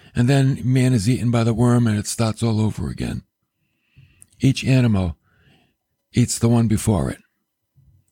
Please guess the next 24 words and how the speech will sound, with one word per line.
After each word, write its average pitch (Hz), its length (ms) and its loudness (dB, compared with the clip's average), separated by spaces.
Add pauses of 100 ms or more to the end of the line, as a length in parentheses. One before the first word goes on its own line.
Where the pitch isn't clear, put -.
(120)
And 113 100 0
that's 123 200 0
their 131 240 2 (1120)
belief 127 240 2
system. 85 520 -4 (800)
Their 147 140 4
road 170 220 2
to 139 100 2
heaven 151 320 2
is 117 120 -2
called 127 440 0 (360)
transmigration 147 1080 -2
of 120 100 -2
souls. 101 680 -2 (320)
We 202 200 4
know 147 260 2
it 135 220 -4
as 127 380 2 (500)
reincarnation, 131 1600 0 (1300)
coming 170 320 2
back 160 340 -4
as 98 100 -2
something 131 320 0
else. - 500 -6